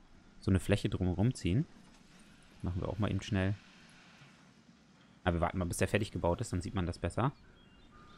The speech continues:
Nur was bringen wir dann hier noch unter? Hier müssen auf jeden Fall noch ein paar Läden hin. So.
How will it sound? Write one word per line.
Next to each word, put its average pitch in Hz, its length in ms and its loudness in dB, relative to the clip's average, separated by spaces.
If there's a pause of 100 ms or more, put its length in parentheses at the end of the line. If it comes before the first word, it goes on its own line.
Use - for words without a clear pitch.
(320)
Nur 120 180 4
was 131 220 4
bringen 123 260 4
wir 123 60 6
dann 113 140 6
hier 107 100 6
noch 139 200 2
unter? 92 520 2
Hier - 180 2
müssen 123 200 4
auf - 100 0
jeden 131 140 2
Fall 127 140 2
noch 120 100 2
ein 120 80 0
paar 101 160 4
Läden 82 280 0
hin. - 180 -6 (3500)
So. - 260 -10